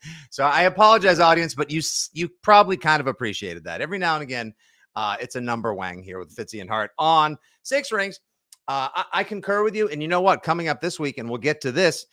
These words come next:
in totality and, and more in depth on Thursday with our Behind Enemy Lines preview pod of Fins at Pats. Uh, the Chargers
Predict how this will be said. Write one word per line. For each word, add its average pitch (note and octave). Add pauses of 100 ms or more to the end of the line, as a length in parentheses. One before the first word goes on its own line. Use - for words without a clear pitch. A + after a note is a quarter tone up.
(280)
in D#3
totality C#3+
and, A2 (100)
and A2+
more C3
in A#2+
depth B2+
on A2
Thursday F#3+
with C3+
our B2
Behind B2
Enemy A#2
Lines A#2 (400)
preview A#3
pod G2
of A2+
Fins A#2+
at A2
Pats. G2 (400)
Uh, G2
the F#2+
Chargers F#3